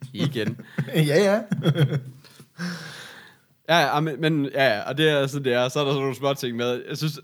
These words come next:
Speaker 1: har du, synes du ikke, at forældrene, de er mega meget sådan, "Hvad laver du?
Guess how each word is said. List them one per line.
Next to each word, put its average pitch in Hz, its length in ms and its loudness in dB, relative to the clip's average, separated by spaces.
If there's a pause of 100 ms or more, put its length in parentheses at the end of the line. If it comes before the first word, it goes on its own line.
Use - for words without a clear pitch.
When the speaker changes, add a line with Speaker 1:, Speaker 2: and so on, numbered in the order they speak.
Speaker 1:
har 135 100 0
du, 131 80 -6 (680)
synes 143 120 -10
du 170 60 0
ikke, 175 100 0
at 165 60 -2
forældrene, 143 500 -2
de 139 120 -2
er 139 40 -2
mega 160 300 2
meget 120 280 2
sådan, 120 320 -2
"Hvad 190 100 6
laver 220 280 6
du? 131 140 0